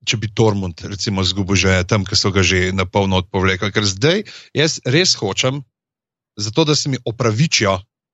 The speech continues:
to, da je Tormund le preživel, da bom v zadnjem delu videl velikanske rdečelase otroke, kako so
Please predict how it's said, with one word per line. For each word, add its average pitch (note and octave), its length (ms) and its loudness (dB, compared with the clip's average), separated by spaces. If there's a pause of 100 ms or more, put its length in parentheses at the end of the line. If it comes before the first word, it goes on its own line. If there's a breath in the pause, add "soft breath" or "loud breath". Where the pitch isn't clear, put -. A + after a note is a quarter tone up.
(340)
to, C3+ 200 2 (480)
da A#2 140 2 (240)
je A2+ 100 -2
Tormund C#3+ 360 2
le C#3 100 2
preživel, A#2+ 520 0 (280 loud breath)
da D3 240 0
bom C#3+ 280 0 (120)
v A2 120 -4
zadnjem C#3 520 0
delu B2 300 0 (260 loud breath)
videl C3+ 400 2
velikanske C3+ 800 2 (220 loud breath)
rdečelase A#2 880 0
otroke, B2 560 0
kako B2 320 -4
so B2 200 2